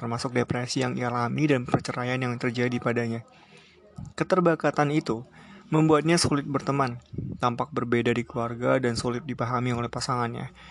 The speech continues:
Ia berpura-pura bodoh sepanjang hidupnya agar bisa berteman dan merasa diterima keluarga. Otaknya didesain untuk berpikir dengan sangat cepat, tetapi ia tak pernah paham mengapa orang-orang berpikir sangat lambat. Ia selalu berkata kepada saya bahwa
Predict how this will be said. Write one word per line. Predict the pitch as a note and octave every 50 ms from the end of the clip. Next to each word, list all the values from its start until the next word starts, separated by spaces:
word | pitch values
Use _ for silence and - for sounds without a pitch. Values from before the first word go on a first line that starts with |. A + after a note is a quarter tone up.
| - - - - -
Ia | - C#3
berpura-pura | C3+ C#3 C3+ C#3 - C3+ C3 B2+ - C#3 C3 B2+ B2
bodoh | B2 B2+ B2 B2 D3 D3+
sepanjang | D3 - C3+ C3 B2+ B2
hidupnya | C3 B2+ B2+ B2 B2 - C#3 D3 D#3 D3+
agar | - C3+ B2 B2 A#2+
bisa | B2 C#3+ F3 - - D3+
berteman | A#2+ A#2+ - - A#2+ A#2 A#2+ B2 C3 B2+
dan | B2+ A#2 A#2
merasa | A#2 B2 A#2+ - C3
diterima | B2 A#2+ - B2 A#2 A#2 A#2 A#2+
keluarga. | - B2+ B2+ C3 B2 G#2+ G#2+ - D3+ - _ - - - - - - - _ _ - _
Otaknya | - E3 - F#3+ F#3 F3+ G#3+ G#3
didesain | G3 F3+ D3+ C#3 C3 - - D3 D3+ D3
untuk | C#3+ C#3+ B2+
berpikir | B2+ B2+ - - C3+ B2 - C#3+
dengan | C3+ C3 B2+ B2 B2+
sangat | C3 C3 B2 B2 - C3
cepat, | - - - C#3 C3+ - -
tetapi | - C#3+ - C3 B2+ - - C#3
ia | - - D3 D3+ D3+ C3
tak | - B2+ B2
pernah | - C#3+ B2+ C3 C3
paham | B2+ - - B2+ B2 - - D3 C3 C3 B2+
mengapa | A#2+ A#2+ A#2+ A#2+ A#2 A#2 B2
orang-orang | A#2+ B2 A#2+ A#2 B2 B2+ C3 B2+
berpikir | B2 A#2+ - C3 B2 - - B2+
sangat | B2 - B2 A#2+ - -
lambat. | B2+ B2+ B2+ A#2+ A#2 A#2 - _ - - - - - - - - - - _
Ia | - F#3+
selalu | F#3+ G#3+ G3 F3 D#3+
berkata | D#3 D3+ C#3 C3+ - D#3
kepada | D3+ D#3 D3 C#3 C3+ B2
saya | - - A#2+ A#2 A#2+ B2 B2
bahwa | B2 A#2+ A#2 A#2 A#2 B2+